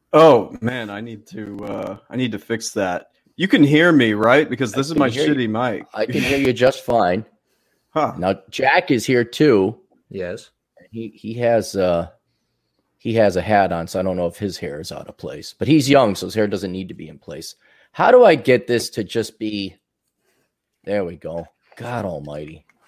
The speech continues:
Speaker 2: Always gotta learn new stuff. Well, welcome to the Old Fart Morning Show, where Chad and I are up very early. And, you know, I thought this was a good idea at the time, and I'm, like, thinking this is not such a good idea now. <laughs>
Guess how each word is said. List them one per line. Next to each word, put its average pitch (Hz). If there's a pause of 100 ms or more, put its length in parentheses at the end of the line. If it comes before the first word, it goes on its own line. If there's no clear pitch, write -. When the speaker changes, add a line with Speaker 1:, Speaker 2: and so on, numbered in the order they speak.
(800)
Speaker 2:
Always 90
gotta 82
learn 71
new 73
stuff. - (540)
Well, 127
welcome 151
to 151
the 143
Old 139
Fart 139 (320)
Morning 107
Show, 85 (680)
where 101
Chad 113
and 101
I 107
are 101
up -
very 95
early. 87 (920)
And, 92
you 117
know, 151
I 151
thought 147
this 151
was 139
a 120
good 123
idea 104
at 110
the -
time, 127
and 110
I'm, 113
like, 113
thinking 131
this 120
is 123
not 127
such 123
a 127
good 113
idea 104
now. 104 (300)
<laughs> 127